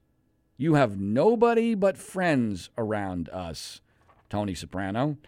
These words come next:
"I will make sure that I surround myself with the best and most experienced people." He's basically quoting Trump's campaign promise there. "I also wanted to tell you that we are friends.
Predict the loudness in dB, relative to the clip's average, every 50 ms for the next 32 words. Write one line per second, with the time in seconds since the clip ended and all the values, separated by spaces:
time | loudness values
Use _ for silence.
0 | -20 -20 -20 -20 -20 -20 -20 -20 -20 -20 _ _ 4 6 6 8 8 8 6 6
1 | 6 6 6 6 4 4 -2 -4 0 4 4 4 6 4 2 2 0 -4 -8 -12
2 | _ _ _ _ _ _ _ _ _ -2 0 2 2 2 2 2 6 6 6 6
3 | 6 2 4 6 8 8 8 8 6 6 6 8 10 10 8 8 6 6 6 6
4 | 6 4 2 0 2 6 8 8 8 8 6 2 0 4 4 4 4 6 6 10
5 | 10 10 8 8 2 -2 2 6 10 10 10 10 8 4 -2 -2 -4 -2 2 4
6 | 4 6 6 6 4 2 -2 -2 -2 -2 -2 -2 -2 -4 -2 0 0 0 0 -2
7 | -6 -6 -8 -6 0 2 4 4 4 2 0 -2 -2 -4 -8 -8 -8 -8 -8 -12
8 | _ _ _ _ _ 2 4 6 6 4 2 -2 -2 0 0 0 0 0 0 0
9 | 0 0 0 -2 -2 -4 -6 -8 -6 -6 -4 -4 -4 -4 -6 -8 _ -20 -20 -20
10 | -20 -20 -20 -20 -20 -20 -20 -20 _ _ _ _ 6 8 8 10 8 6 6 4
11 | 2 0 2 4 6 6 8 8 6 4 2 2 4 4 4 4 4 4 2 2
12 | 0 2 0 -2 -2 0 0 2 6 8 10 10 10 10 6 2 -4 2 6 8
13 | 10 10 8 6 4 -2 -8 -14 -16 -18 -20